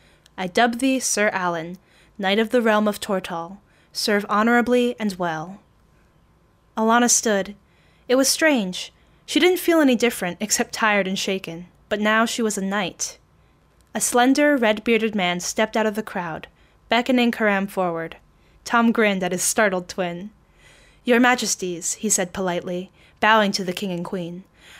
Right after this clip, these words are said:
"I am Tom, Lord of Trebond, and a master of the Mithrin Light. I beg leave, by right of my relationship to Sir Alan, to present him with his shield."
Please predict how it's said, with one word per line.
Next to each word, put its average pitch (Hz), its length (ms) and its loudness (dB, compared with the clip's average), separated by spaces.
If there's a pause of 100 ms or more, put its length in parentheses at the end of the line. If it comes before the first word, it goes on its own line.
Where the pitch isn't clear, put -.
(120)
"I 240 100 4
am 269 160 4
Tom, 180 560 -2
Lord 240 220 4
of 240 80 -2
Trebond, 175 640 -4
and 214 100 -2
a 196 60 0
master 220 440 2
of 214 180 0
the 214 60 -2
Mithrin 208 460 0
Light. 170 400 -4 (340)
I 214 60 0
beg 254 260 2
leave, 196 460 -4
by 196 100 0
right 214 220 2
of 254 80 0
my 262 100 2
relationship 240 640 -2
to - 120 -6
Sir 214 220 0
Alan, 175 440 -4 (340)
to - 80 -10
present 269 380 2
him 277 200 4
with 233 100 0
his 220 160 -2
shield." 185 520 -4